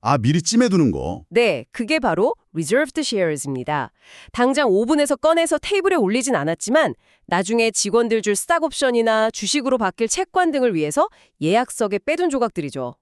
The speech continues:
Speaker 1: 어, 그러면 테이블 위에 있는 아웃스탠딩이랑 예약된 리저브드를 합쳐야 진짜 피자 한 판의 전체 상태를 알 수 있겠네요.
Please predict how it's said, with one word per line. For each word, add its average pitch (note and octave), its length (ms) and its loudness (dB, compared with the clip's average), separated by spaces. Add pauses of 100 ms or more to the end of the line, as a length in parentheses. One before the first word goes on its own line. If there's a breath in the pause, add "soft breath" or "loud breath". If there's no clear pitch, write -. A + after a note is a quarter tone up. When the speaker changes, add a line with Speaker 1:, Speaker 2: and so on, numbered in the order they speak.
(100)
Speaker 1:
어, E3+ 280 2
그러면 D3+ 500 2 (300)
테이블 A3 420 2
위에 B2 240 6
있는 C#3 220 4
아웃스탠딩이랑 F2 920 -2 (420 soft breath)
예약된 E3 540 2
리저브드를 C3+ 640 2
합쳐야 A#2 720 0
진짜 D#3 320 0
피자 F#3+ 300 -4
한 G#3+ 140 0
판의 F#3+ 260 -2
전체 A#2 360 0
상태를 F#3+ 320 0
알 F2+ 80 2
수 - 120 -8
있겠네요. C#2+ 440 -6